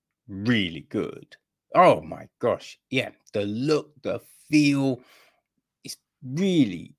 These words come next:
really good. Well put together, you know, and, um, for, you know, we, we, we are kind of, like, shown that to be a vandal,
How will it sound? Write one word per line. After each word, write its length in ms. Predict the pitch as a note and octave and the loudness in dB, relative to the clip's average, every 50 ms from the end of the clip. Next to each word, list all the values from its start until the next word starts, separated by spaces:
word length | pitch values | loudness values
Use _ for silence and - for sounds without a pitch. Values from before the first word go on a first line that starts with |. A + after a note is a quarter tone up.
| _ _ A2+ G#2+ G#2 G#2+ A#2 | _ _ -20 -20 -14 -6 -4
really 480 | C3 C3+ A#2 A2 G#2 F#2 F#2 G2 - - | -2 -2 -2 -2 -4 -6 -8 -10 -12 -10
good. 380 | - - F2 D2+ - - - _ _ _ _ | -10 -10 -8 -8 -10 -12 -16 _ _ _ _
Well 280 | - A2 A2+ A#2+ A#2 A2+ | -8 -2 2 4 4 4
put 260 | - - - - - | 2 -2 -8 -14 -12
together, 640 | - - G2 - E2 F2+ E2+ - - - - - - _ _ _ _ _ _ _ _ _ _ _ _ _ _ _ _ _ - | -10 -12 -10 -6 -6 -6 -6 -8 -10 -16 -18 -18 -20 _ _ _ _ _ _ _ _ _ _ _ _ _ _ _ _ _ -10
you 80 | F2 | -6
know, 240 | F2 F2 F#2 G2+ G2 - | -4 -4 -4 -4 -6 -6
and, 440 | - A2+ A2 A2 A2 G#2+ G#2 G2 F#2+ | -4 -2 0 0 0 -2 -4 -4 -2
um, 380 | G#2+ G#2+ G#2+ G#2 G2+ F#2 - - _ _ _ _ _ _ _ _ _ _ _ - - _ _ | 0 0 0 -2 -4 -6 -10 -14 _ _ _ _ _ _ _ _ _ _ _ -18 -18 _ _
for, 180 | _ - - D3+ | _ -6 -4 -2
you 220 | C#3+ D3 E3+ D#3+ | -2 0 0 0
know, 100 | B2+ F#2 | 0 0
we, 300 | F2+ F#2+ G#2 C3+ C#3 C3 | -2 2 4 4 4 6
we, 220 | C3 C3+ C3+ C3 A#2+ | 4 4 2 2 0
we 260 | A#2+ A#2+ C3 B2+ B2 | -2 -2 0 4 4
are 280 | A2+ A2+ A2 G#2 G2 - - - - - _ _ | 6 6 6 4 2 0 -8 -20 -20 -20 _ _
kind 280 | - - C#3+ C3 A#2 | -6 -2 0 0 2
of, 160 | A2 G#2 F#2 F#2+ | 0 0 0 0
like, 260 | A2 G#2+ G#2 - - | 0 0 0 -2 -4
shown 600 | - - - - - D3+ A2+ G#2 F#2 E2+ E2 D#2+ - _ _ _ - | -8 -4 -2 0 2 2 0 0 -4 -8 -12 -16 -20 _ _ _ -4
that 240 | A2+ G#2+ G2 - - _ _ _ _ _ _ - | -2 -2 -2 -4 -8 _ _ _ _ _ _ -8
to 140 | - C3+ A#2+ | -4 -4 -4
be 360 | A2 G2+ - D3+ D3 C#3+ C3 | -4 2 4 6 6 6 6
a 120 | A#2 A2 | 4 2
vandal, 960 | G2+ F#2 F#2 - - C3 B2+ C3 A#2+ A#2+ A#2 A2 F#2+ - G2+ F2+ F2+ F#2+ F2+ | -2 -6 -10 -2 2 4 4 4 4 2 0 -2 -4 -6 -6 -6 -6 -8 -10